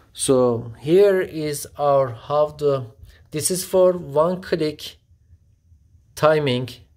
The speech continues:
depends on A, B, C, D. The, the, this is, this diagram is showing you,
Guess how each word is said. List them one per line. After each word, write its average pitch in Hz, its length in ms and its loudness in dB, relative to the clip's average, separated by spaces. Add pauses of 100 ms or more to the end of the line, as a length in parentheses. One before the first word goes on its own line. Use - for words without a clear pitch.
(320)
depends 143 420 0
on 139 300 0
A, 143 340 0
B, 139 480 -4
C, 127 520 -4
D. 104 380 -6 (500)
The, 139 140 -4
the, 139 380 -10
this 156 340 -2
is, 170 360 -4
this 147 540 -6 (420)
diagram 151 600 2
is 123 120 -6
showing 143 540 -4
you, 117 380 -2